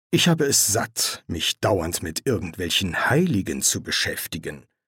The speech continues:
„Darüber hinaus ist es nur zum Besten des Kindes“, erwiderte Crowley. „Auf lange Sicht, meine ich.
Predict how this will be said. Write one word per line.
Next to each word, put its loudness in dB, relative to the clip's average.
„Darüber 6
hinaus 6
ist 0
es 2
nur 4
zum 4
Besten 2
des 0
Kindes“, 2
erwiderte 0
Crowley. -2
„Auf 2
lange 8
Sicht, 0
meine 2
ich. -8